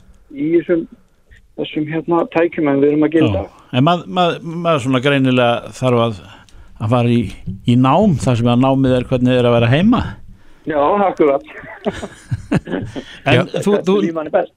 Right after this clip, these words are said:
Speaker 2: Já, en, en, en, já, til að mann geti liðið sem best, en,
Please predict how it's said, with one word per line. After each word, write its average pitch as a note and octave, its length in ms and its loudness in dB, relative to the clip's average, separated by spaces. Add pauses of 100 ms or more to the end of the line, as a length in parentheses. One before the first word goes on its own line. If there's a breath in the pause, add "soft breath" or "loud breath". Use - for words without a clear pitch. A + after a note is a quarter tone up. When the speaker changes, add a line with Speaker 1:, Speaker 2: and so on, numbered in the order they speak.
Speaker 2:
Já, D3 240 2 (260)
en, D#3+ 280 0
en, D#3 240 -2 (100)
en, D3+ 220 0 (180)
já, B2 280 -2
til G3+ 160 0
að D#3 120 0
mann C#3 240 0
geti C3+ 300 -4
liðið D3+ 260 -2
sem C#3 120 -4
best, E3+ 240 -2
en, C#3 120 0